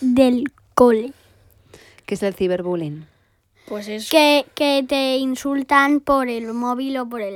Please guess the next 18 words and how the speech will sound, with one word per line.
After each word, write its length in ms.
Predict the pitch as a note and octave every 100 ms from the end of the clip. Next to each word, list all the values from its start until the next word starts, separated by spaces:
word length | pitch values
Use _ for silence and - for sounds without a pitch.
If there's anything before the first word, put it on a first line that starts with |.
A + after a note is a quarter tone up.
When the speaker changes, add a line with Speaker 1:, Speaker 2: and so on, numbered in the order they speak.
| G3
Speaker 1:
iPad. 240 | G3 - - _ _
Speaker 3:
que 140 | -
te 260 | G#3 G3 G3
desprecian, 580 | G3 - G#3 G3+ A3 A3+
que 80 | F#3+
te 60 |
hacen 960 | F#3+ G3+ F#3 F#3 F3 F3 E3 E3 G3+ - _ _ -
el 220 | G3+ G3
bullying, 420 | G3+ C4 B3+ D4+
pero 320 | C#4 G#3 F#3+
por 280 | G3 G3 F#3
el 280 | F#3 F3+ F3
móvil, 800 | F#3+ F3+ G#3+ G#3+ A3+ B3 B3+ C4
el, 260 | G#3+ F#3 G3+ _ _ _
el 120 | - G3+
WhatsApp 460 | F3+ A3+ A#3+ C4+
y 280 | A#3+ G3+ F#3
esto. 240 | F#3 -